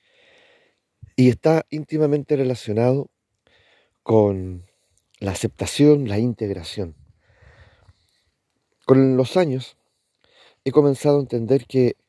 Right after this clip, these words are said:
nosotros, desde pequeños, nos vamos fragmentando. Y tal vez es inevitable, ¿cierto? Eh, pero en algún momento tenemos que integrarnos.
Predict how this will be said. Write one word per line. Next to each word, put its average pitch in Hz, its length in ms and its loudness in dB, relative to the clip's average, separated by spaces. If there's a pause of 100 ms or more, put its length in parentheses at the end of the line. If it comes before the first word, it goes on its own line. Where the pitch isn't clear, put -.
(320)
nosotros, 151 680 0 (420)
desde 113 240 0
pequeños, 127 600 -2 (1120)
nos 120 140 4
vamos 160 240 4
fragmentando. 120 840 -4 (240)
Y 135 100 -8
tal 147 160 2
vez 185 200 2
es - 180 -10
inevitable, 139 680 0 (440)
¿cierto? 160 360 -12 (1120)
Eh, 98 640 0 (2500)
pero 170 160 4
en 143 40 4
algún 156 220 4
momento 160 540 -2 (100)
tenemos 117 300 -4
que - 100 -18
integrarnos. 92 800 -10